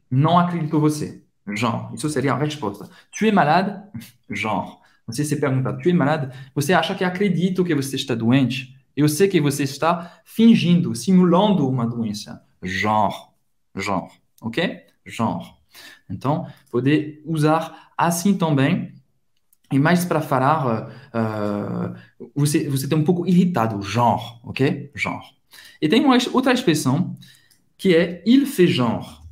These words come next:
Il fait genre. Elle fait genre. Hein, que significaria il fait le malin.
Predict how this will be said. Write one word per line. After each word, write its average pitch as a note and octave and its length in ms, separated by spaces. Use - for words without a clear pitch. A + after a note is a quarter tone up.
Il A3+ 320
fait F3+ 460
genre. A#2 580
Elle G3 280
fait E3 320
genre. - 560
Hein, C3+ 220
que C#3+ 80
significaria E3 880
il G3 160
fait D3+ 580
le B2 540
malin. B2+ 760